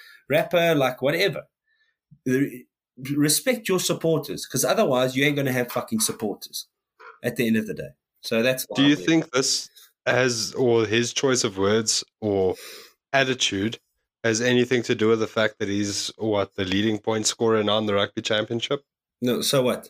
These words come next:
Speaker 1: You don't win it, who gives
Speaker 2: No,
Speaker 1: a
Speaker 2: I'm
Speaker 1: fuck?
Speaker 2: asking, do you think it has anything to do with that?
Speaker 1: No, who was the winning point scorer last year? Or the year before?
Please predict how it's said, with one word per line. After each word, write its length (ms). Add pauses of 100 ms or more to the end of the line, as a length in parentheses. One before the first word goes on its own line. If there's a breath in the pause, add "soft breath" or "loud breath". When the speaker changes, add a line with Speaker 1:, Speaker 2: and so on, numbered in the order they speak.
(160)
Speaker 1:
You 100
don't 220
win 160
it, 160
who 200
gives 200
Speaker 2:
No, 80
Speaker 1:
a 20
Speaker 2:
I'm 60
Speaker 1:
fuck? 80
Speaker 2:
asking, 220
do 100
you 120
think 240
it 60
has 220
anything 320
to 80
do 140
with 100
that? 140
Speaker 1:
No, 180
who 160
was 180
the 80
winning 260
point 300
scorer 260
last 320
year? 200 (720)
Or 100
the 80
year 160
before? 400